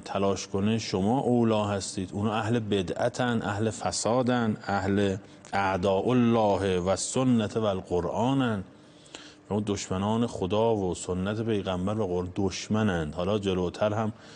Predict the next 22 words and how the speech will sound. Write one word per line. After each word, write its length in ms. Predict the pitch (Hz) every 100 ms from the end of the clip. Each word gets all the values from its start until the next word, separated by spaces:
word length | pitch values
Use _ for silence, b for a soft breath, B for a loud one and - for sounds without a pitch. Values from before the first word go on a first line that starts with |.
| B B -
که 140 | 92
امروز 240 | 90 95 92
اگر 220 | 90 90
رسیدیم 440 | 90 87 87 92
عرض 240 | 92 87 -
کنم، 360 | 90 101 123 B B B B B - -
م، 60 | 87 87 85 82 85
مصادیق 500 | 90 - 92 92 113
این 140 | 113 98
دشمنی 420 | 92 - 92 98
رو 80 | 101
با 100 | 92
هم 160 | 95
گفتگو 440 | 92 87 92 90 127
می‌کنیم. 480 | 147 151 160 165 - B B B B B - -
بعد 140 | 135 139
فرمود 500 | - 120 113 127 120
که 340 | 135 131 131
این 240 | - 127 131 - -
پسر 400 | 107 - 120 120
نابغه 800 | 113 104 98 98 110 120 110 101 -
که 420 | - 98 95 92